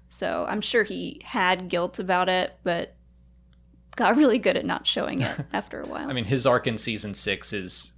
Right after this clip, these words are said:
Speaker 2: kind of about his transition from who he was in the Clone Wars to who he is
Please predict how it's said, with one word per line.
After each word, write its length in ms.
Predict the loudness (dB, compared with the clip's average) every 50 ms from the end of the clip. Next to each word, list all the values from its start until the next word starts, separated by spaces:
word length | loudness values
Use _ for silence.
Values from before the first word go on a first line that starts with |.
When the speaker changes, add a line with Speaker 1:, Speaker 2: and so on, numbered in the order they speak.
| -10 -2
Speaker 2:
kind 240 | 2 2 2 2
of 80 | 2 -4
about 440 | -6 -4 0 2 4 4 2 0 -2
his 220 | -6 -6 -6 -6
transition 640 | -6 -6 -6 -6 -4 -4 -4 -4 -4 -6 -8 -10 -10
from 200 | -10 -10 -10 -8
who 140 | -10 -10
he 160 | -8 -8 -8 -8
was 300 | -4 -4 -4 -4 -4 -8
in 60 | -10
the 40 | -12
Clone 320 | -10 -10 -8 -8 -8 -8
Wars 240 | -8 -8 -8 -8 -8
to 120 | -10 -10 -10
who 220 | -8 -8 -8 -8
he 240 | -8 -8 -6 -6 -6
is 600 | -6 -4 -4 -4 -4 -4 -8 -8 -8 -8 -8